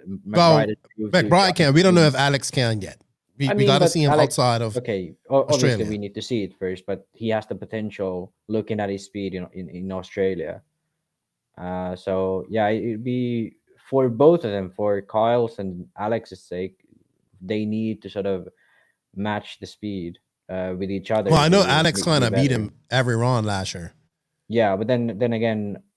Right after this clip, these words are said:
Speaker 2: I'm pretty sure he wasn't happy with the car because he left and switched to S-Works now.
Speaker 1: Yeah, but
Speaker 2: So
Speaker 1: I don't know what's going on with McBride, man. He isn't going to Silver State. Um, Ben
Speaker 2: Yeah.
Speaker 1: Sterling's going to Silver State,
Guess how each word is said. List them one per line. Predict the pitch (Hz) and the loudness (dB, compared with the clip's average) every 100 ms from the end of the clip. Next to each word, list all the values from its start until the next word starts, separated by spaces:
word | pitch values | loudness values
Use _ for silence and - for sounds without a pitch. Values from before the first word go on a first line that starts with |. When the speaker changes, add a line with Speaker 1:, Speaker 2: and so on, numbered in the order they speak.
| - | -10
Speaker 2:
I'm | 101 101 | -8 -6
pretty | 113 110 | -4 -4
sure | 101 101 | -2 -2
he | 98 | -2
wasn't | 98 95 98 | -2 -6 -6
happy | 101 95 | -6 -6
with | 90 87 | -8 -8
the | |
car | 92 110 101 | -4 0 0
because | 92 90 90 | -2 -6 -6
he | 92 | -6
left | 92 95 87 - | -2 -2 -4 -10
and | 90 85 | -12 -12
switched | - 87 - - | -12 -14 -14 -14
to | 82 90 | -10 -8
S-Works | 95 - - - - | -8 -8 -16 -16 -18
now. | - - _ _ _ _ _ | -20 -20 _ _ _ _ _
Speaker 1:
Yeah, | - 151 156 147 | -2 2 4 4
but | 143 95 | 2 2
Speaker 2:
So | |
Speaker 1:
I | 202 | 0
don't | 247 175 | 2 2
know | 143 135 | 4 4
what's | 135 127 | 2 0
going | 131 127 | -2 0
on | 131 131 | 0 0
with | 123 | 0
McBride, | 131 127 120 120 123 123 120 | 0 -2 0 0 0 0 -2
man. | 117 120 120 120 | -2 0 0 0
He | 120 156 | 2 2
isn't | 143 139 | 2 2
going | 123 117 | 2 0
to | - | -2
Silver | - 165 147 147 | 2 4 4 2
State. | - 143 139 139 - _ _ _ _ _ _ _ - | 0 0 0 0 -8 _ _ _ _ _ _ _ -4
Um, | 113 117 113 104 90 90 | 0 2 2 -2 -6 -6
Ben | 180 147 | 2 2
Speaker 2:
Yeah. | |
Speaker 1:
Sterling's | 151 151 160 165 156 | 4 6 6 6 6
going | 131 135 | 4 4
to | 131 | 4
Silver | 123 135 127 | 2 4 2
State, | - 127 135 | 2 0 0